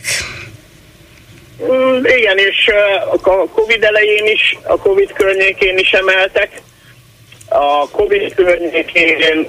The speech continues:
kaptunk, ö, ugyanúgy gyerekenként, ö,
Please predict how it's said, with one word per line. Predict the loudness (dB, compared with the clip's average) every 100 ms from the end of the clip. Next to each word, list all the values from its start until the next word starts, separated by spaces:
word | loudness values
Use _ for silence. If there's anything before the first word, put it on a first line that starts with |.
| -2
kaptunk, | 0 0 -2 0 2 2 0 0
ö, | 2 2 2
ugyanúgy | 2 2 2 0
gyerekenként, | 0 0 0 -2 -2 0 0 2 -2 0
ö, | 2 2 2